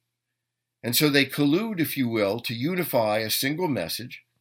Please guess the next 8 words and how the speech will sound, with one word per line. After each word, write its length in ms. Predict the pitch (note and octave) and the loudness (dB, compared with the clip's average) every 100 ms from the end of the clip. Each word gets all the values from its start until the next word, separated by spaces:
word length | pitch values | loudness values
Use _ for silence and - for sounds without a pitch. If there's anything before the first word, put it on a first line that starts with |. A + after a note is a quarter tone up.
| _ _ _ _ _ | _ _ _ _ _
i 160 | A2+ A2+ | 2 2
e 280 | F#2+ G2+ G#2+ | 2 -6 -4
Trump's 340 | - A2 - | -2 -2 -2
a 40 | G#2+ | -4
Russian 340 | G#2+ - G#2 | -2 -2 -4
agent, 340 | F2+ E2 G#2 - _ _ _ _ _ _ _ _ - | -6 -8 -12 -14 _ _ _ _ _ _ _ _ 0
and 220 | C#3+ C#3+ | 2 6
thus 440 | C3+ C#3 E3+ - | 8 8 6 -2